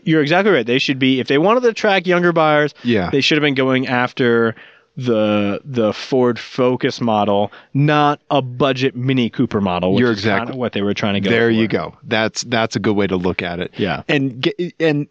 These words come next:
Speaker 1: But really, we're quirky, we're fun. Really, I promise we're quirky and we're fun. See how crazy we are?
Speaker 2: anybody who makes the Prius cannot say that.
Speaker 1: Right.
Speaker 2: But, but what we need is we need that South Park mentality,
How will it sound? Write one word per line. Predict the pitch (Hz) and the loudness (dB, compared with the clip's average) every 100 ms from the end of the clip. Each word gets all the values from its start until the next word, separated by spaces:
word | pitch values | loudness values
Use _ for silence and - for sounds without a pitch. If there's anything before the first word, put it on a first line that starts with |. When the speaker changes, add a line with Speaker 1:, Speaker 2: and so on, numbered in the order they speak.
| - | -16
Speaker 1:
But | - 302 | -4 0
really, | 370 440 440 | 2 4 4
we're | 349 349 | 4 0
quirky, | - 466 453 339 | 2 2 2 2
we're | 294 302 | 2 2
fun. | - 453 330 | 2 2 4
Really, | 370 381 262 | 2 0 0
I | 262 | 2
promise | 294 311 269 | 2 4 2
we're | 294 | 0
quirky | 269 311 - 269 240 | 2 0 0 2 2
and | 233 | 2
we're | 226 | 0
fun. | 285 294 254 | 2 2 0
See | - 302 349 | 2 4 4
how | 339 381 | 4 2
crazy | - 330 359 381 | 2 0 4 4
we | 403 | 6
are? | 415 440 403 _ 156 - 139 _ | 4 4 0 _ -4 -4 -12 _
Speaker 2:
anybody | 151 147 175 160 147 | 0 2 2 2 2
who | 143 | 2
makes | 127 117 - | 2 0 -2
the | 107 | -6
Prius | - 113 98 85 | -2 0 2 0
cannot | - 98 85 - | -2 -2 -2 -2
say | - 85 | -2 -4
that. | - 65 - - | -4 -6 -6 -10
Speaker 1:
Right. | 131 123 143 120 | -6 -4 -4 0
Speaker 2:
But, | 147 117 - - 180 175 156 | 0 0 -4 -12 -6 -2 0
but | 175 156 | 0 0
what | 160 160 | -2 0
we | 170 | 0
need | 160 240 285 | 2 4 4
is | 151 131 | 2 0
we | 143 151 | 0 2
need | 170 190 | 2 2
that | 156 143 | 2 2
South | - 165 143 147 | 0 0 0 -2
Park | - 139 123 | -2 -2 0
mentality, | 117 107 107 127 127 95 - | 0 0 0 0 0 0 -4